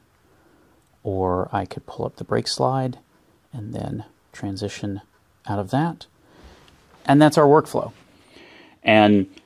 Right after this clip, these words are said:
for most conferences, I gotta be honest, that's gonna work really well. And that's why you see this look a lot when you go and look up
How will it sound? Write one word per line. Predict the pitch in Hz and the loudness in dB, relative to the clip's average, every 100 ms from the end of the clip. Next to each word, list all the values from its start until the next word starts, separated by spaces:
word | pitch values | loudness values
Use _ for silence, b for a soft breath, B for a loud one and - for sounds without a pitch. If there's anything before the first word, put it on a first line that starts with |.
| b _ | b _
for | - | 0
most | 113 127 269 - | 4 4 4 2
conferences, | - 175 - 110 - - - | -2 -2 -2 -4 -4 -10 -10
I | 147 | -6
gotta | 151 156 | 0 2
be | 127 | 2
honest, | 107 117 90 - - _ _ _ _ _ _ _ _ _ _ | 2 2 0 -6 -14 _ _ _ _ _ _ _ _ _ _
that's | - 98 - | -8 -8 -2
gonna | 113 104 | 0 4
work | 104 98 | 2 2
really | 98 90 | 0 0
well. | 90 92 92 - _ | 0 0 0 -4 _
And | 98 | -2
that's | 113 139 | 0 4
why | 147 | 4
you | 127 | 4
see | 117 - 165 | 2 -2 0
this | 143 - | 0 0
look | 107 101 | 0 0
a | |
lot | 95 90 90 | 0 0 0
when | 98 | -2
you | 98 107 | -4 -2
go | 98 90 | -2 0
and | 101 98 | -2 -2
look | 87 87 | -4 -4
up | 90 87 | -4 -4